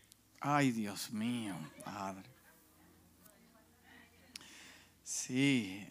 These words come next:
eh, ay, amado, no podemos comenzar de la misma manera, no, no, no.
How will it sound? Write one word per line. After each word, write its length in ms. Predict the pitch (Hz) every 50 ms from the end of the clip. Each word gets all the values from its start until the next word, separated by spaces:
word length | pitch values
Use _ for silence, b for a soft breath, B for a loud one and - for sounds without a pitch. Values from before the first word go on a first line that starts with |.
| - -
eh, 420 | - 123 156 160 165 156 147 104 - - - - - - - - - - - - - - - - - - - - - - - -
ay, 340 | - 135 135 127 127 127 123 127
amado, 420 | 120 110 104 107 107 117 113 120
no 140 | 120 123 127
podemos 400 | 123 139 135 135 135 135 135 135
comenzar 600 | 135 - 135 135 131 127 123 - - 165 185 190 180
de 100 | 147 135
la 100 | 143 143
misma 320 | 147 156 160 165 165 165
manera, 560 | 175 175 175 190 226 240 214 175 165 180 208
no, 260 | 170 156 185 165 202
no, 160 | 190 180 196 240
no. 180 | 269 247 254